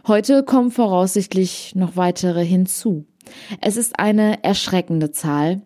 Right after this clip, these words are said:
hinter der tausende Schicksale stecken. Die meisten bleiben für uns unbekannt. Wir wollen uns diesen Menschen widmen.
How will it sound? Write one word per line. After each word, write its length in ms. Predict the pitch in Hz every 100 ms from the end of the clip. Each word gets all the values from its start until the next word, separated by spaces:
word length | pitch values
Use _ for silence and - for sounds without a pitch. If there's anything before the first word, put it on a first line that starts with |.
| -
hinter 320 | 190 185 185
der 240 | 175 180
tausende 600 | - 190 196 190 185 185
Schicksale 580 | 185 - 170 - - -
stecken. 460 | 151 170 - 151 160 -
Die 80 | 185
meisten 640 | 170 180 196 254 262 254
bleiben 340 | 220 202 196
für 220 | 190 - 196
uns 200 | 202 -
unbekannt. 800 | 170 156 147 151 - - - - -
Wir 340 | 196 254 254
wollen 300 | 226 226 233
uns 360 | 151 202 - -
diesen 480 | - 226 214 220 220
Menschen 480 | 180 180 - 208 175
widmen. 600 | 175 - - 90 170